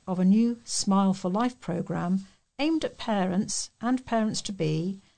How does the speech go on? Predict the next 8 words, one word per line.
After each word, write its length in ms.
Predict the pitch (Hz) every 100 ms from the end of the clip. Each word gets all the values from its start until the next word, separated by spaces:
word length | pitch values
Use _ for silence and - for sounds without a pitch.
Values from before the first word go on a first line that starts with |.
| _ -
and 180 | 151 147
dental 340 | 190 226 247
vans 420 | 214 180 180 185
delivering 480 | - 180 226 240 208
care 440 | - 165 160 170 160 _ -
in 160 | 202 175
isolated 680 | 170 - 165 160 151 156
communities. 800 | - 180 170 151 - 151 147 -